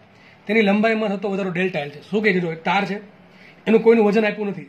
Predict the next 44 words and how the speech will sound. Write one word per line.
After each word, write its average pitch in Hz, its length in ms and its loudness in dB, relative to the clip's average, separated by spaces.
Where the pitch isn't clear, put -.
તારનું 196 240 -4
પોતાનું 214 280 0
દળ 190 60 -2
વજન 185 220 -2
આપ્યું 180 220 -4
નથી. 170 240 -8
શું 233 100 0
કર્યું? 233 240 4
તારની 208 260 0
લંબાઈ 202 300 -2
એલ 196 240 2
છે, 170 220 -6
એ 196 60 -8
આ 202 220 -2
પ્રમાણે 220 280 0
તાર 196 200 -4
લટકાવી 202 280 0
દીધો 196 300 -4
અને 190 140 -2
નીચે 190 320 2
કેટલું 220 220 -2
વજન 208 140 0
લટકાવ્યું? 190 380 -4
એમ. 165 180 -4
સો-, - 120 -10
નીચે 190 180 4
દળ 214 100 6
લટકાવ્યું 214 440 2
એમ. 175 140 -6
તો - 340 -16
આપણને 185 240 -2
ખબર 220 240 2
છે 165 100 -4
કે - 100 -14
આ 170 200 0
તારના 202 420 -4
લંબાઈમાં 185 600 -4
કેટલો 208 320 -2
વધારો 190 280 2
થાય? 175 240 2
પહેલા 202 140 0
જ 175 80 -4
ભણ્યા 185 180 0
આપણે, 180 200 -6